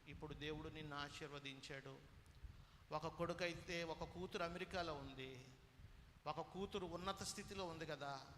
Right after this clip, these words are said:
నీకెందుకమ్మా ఈ తట్ట, ఈ పేడ, ఎవరో చేస్తారులే" అంటే ఆమె చెప్పింది ఏంటంటే, "పాస్టర్ గారు, నేను మీ కొరకు చేయట్లేదు,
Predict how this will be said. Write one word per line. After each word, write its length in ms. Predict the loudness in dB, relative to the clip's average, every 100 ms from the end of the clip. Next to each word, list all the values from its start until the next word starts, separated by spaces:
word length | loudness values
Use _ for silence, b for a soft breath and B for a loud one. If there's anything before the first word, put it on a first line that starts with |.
| -12 -14 -18 -14 -6
నీకెందుకమ్మా 1000 | -6 -2 -2 -2 -2 0 0 0 -2 -6 -10 -14 -16 -16 -8
ఈ 160 | -8 -4
తట్ట, 280 | -4 -4 0
ఈ 300 | 0 0 -4
పేడ, 520 | -6 -4 -2 0 -2 -2
ఎవరో 260 | -4 -2
చేస్తారులే" 960 | 0 2 0 0 -4 -4 -4 -4 -6 -10 -16 -18 -12
అంటే 440 | -12 -8 -8 -10 -16 B B B -2
ఆమె 160 | -2 -2
చెప్పింది 480 | -4 -4 -4 -4 -2
ఏంటంటే, 440 | -2 -4 -6 -8
"పాస్టర్ 480 | -6 -4 -2 -4 0
గారు, 420 | 0 2 -2 -4 -12 -14 -14 -14 -14 -16 -10
నేను 260 | -4 -4 -2
మీ 320 | -2 -2 -4
కొరకు 460 | -2 -2 -2 -6
చేయట్లేదు, 720 | -4 -6 -4 -6 -6 -6 -8